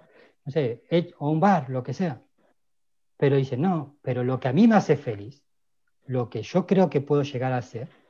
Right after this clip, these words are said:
no lo he hecho nunca". Yo nunca había sido coach. No sabía ni que iba a ser coach. Yo he dicho, "Yo quiero ayudar a la gente". Y luego descubrí que quería hacer, ayudar a la gente a que sea feliz con lo que trabaja. Y luego he dicho, "Ah, el coaching me da una herramienta para ayudar en esto".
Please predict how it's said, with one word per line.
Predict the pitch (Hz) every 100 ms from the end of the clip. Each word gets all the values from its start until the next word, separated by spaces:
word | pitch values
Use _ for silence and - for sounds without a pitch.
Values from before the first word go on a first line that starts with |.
| _ _ _ _ _
no | 160
lo | 214
he | 254
hecho | 247
nunca". | 240 196 131 -
Yo | - 139
nunca | 135 143
había | 143 143
sido | 160 226 165
coach. | 175 247 160 - _ _ _ _ _ _ _ _
No | 135 135
sabía | 135 175 180
ni | 190
que | 156
iba | 151
a | 139
ser | 131 107
coach. | 143 226 220 _
Yo | 156
he |
dicho, | 147 123
"Yo | 175
quiero | 170 196
ayudar | 156 156
a | 196
la | 160
gente". | - 175 143 113 - _ _ _
Y | -
luego | 123 165
descubrí | 175 - 151 165
que | 185
quería | 147 143
hacer, | 151 175 170 -
ayudar | 131 143
a | 156
la | 165
gente | 170 170
a |
que | 160
sea | 143 165
feliz | 147 165
con | 180
lo | 170
que | 131
trabaja. | 113 113 156 135 123 _ _ _
Y | -
luego | 131 165 165
he |
dicho, | 160 - 127
"Ah, | - 180
el | 120
coaching | 127 165 -
me | 190
da | 139
una | 151 160
herramienta | 160 160 165 160 165
para | 170
ayudar | 127 - 127
en | 165 123
esto". | 160 - 127